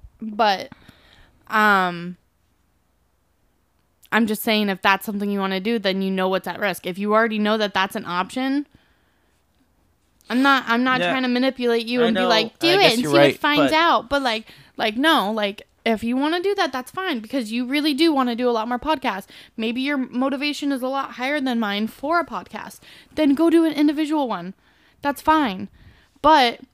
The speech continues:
Speaker 1: you being upset with me because I am not on board with you fl-, going elsewhere for the podcast when we're literally doing one. That's, you know what I mean?
Speaker 2: Do you wanna know what I was thinking of naming it? 'Cause I don't think I'm gonna do it for a while.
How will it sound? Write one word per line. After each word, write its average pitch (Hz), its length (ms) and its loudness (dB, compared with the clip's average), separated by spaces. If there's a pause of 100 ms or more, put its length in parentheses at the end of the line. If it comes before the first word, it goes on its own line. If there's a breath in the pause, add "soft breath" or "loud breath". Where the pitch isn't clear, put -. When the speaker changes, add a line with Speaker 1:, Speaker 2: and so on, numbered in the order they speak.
(100)
Speaker 1:
you 240 280 2
being 294 200 0
upset 269 260 -2
with 226 120 0
me 262 320 2
because 226 360 -4 (120)
I 247 300 2
am 240 160 -2
not 202 200 -4
on 196 140 -4
board 202 240 -4
with 202 160 -10
you 208 240 -4 (640 soft breath)
fl-, 220 200 -6
going 220 300 0
elsewhere 208 560 -2
for 262 400 0
the 254 80 -6
podcast 196 600 -8
when 214 340 -6 (180)
we're 214 240 -4
literally 233 540 -2
doing 247 340 -2
one. 180 300 -4 (960 soft breath)
That's, 220 220 -4 (180)
you 214 160 -2
know 196 80 -2
what 196 60 -2
I 190 40 -4
mean? 196 300 -4 (460 loud breath)
Speaker 2:
Do - 80 -6
you 107 40 0
wanna 101 160 -2
know 101 180 -4
what 104 140 -2
I 95 60 -2
was 98 160 -8
thinking 104 260 -12
of 101 60 -10
naming 101 260 -8
it? 110 160 -12
'Cause - 120 -20
I 101 40 -10
don't 101 100 -10
think 101 120 -16
I'm 101 40 -10
gonna 101 80 -8
do 101 120 -6
it 92 100 -8
for - 120 -10
a - 20 -4
while. 117 220 -4